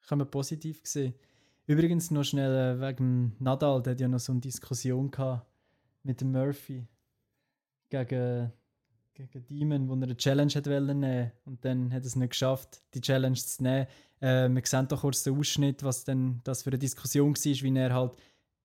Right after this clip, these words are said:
Anzeichen darauf gemacht hat, dass er Challenge nehmen will, aber er hat sie nicht bekommen, wenn er es nicht gesagt hat und, äh, ist dann recht unzufrieden gewesen. Hören wir schnell rein.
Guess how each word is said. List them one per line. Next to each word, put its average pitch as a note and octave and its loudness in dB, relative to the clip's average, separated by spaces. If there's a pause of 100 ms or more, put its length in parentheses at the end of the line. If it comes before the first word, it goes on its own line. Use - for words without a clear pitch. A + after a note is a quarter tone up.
(160)
Anzeichen E3+ 4
darauf E3 0
gemacht D#3 0
hat, D#3 -4
dass C#3+ -4
er C#3+ -10
Challenge D3 2 (220)
nehmen C#3 2 (160)
will, C#3+ -2
aber C3 0
er C3 2
hat B2 -2
sie C3 -2
nicht B2+ 0
bekommen, C3+ 2
wenn C3 4
er B2+ 2
es A#2+ -2
nicht B2+ 0
gesagt B2+ -2
hat B2 -2
und, A#2+ 0
äh, B2 0
ist - -4
dann B2+ 0
recht B2+ -2
unzufrieden C3 -2
gewesen. A#2+ -2 (280)
Hören B2+ 2
wir B2+ 4
schnell B2+ 2
rein. B2 2